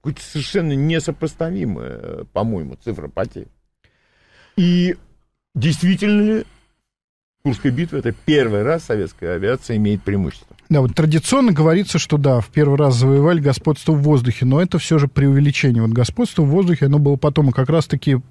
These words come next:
Speaker 2: подвиг и успех, м, Курской битвы, он во многом, а, велик,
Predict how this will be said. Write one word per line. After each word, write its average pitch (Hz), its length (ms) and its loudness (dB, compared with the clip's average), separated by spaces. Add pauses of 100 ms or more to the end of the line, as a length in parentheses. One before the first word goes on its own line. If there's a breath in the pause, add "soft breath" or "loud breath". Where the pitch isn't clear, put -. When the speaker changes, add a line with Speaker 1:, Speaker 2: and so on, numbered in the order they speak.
Speaker 2:
подвиг 139 460 2
и 135 60 2
успех, 131 540 0 (180)
м, 135 200 2
Курской - 360 -2
битвы, 165 400 0 (520 loud breath)
он 131 160 4
во 135 180 2
многом, 143 800 2
а, 131 760 4 (280)
велик, 156 800 2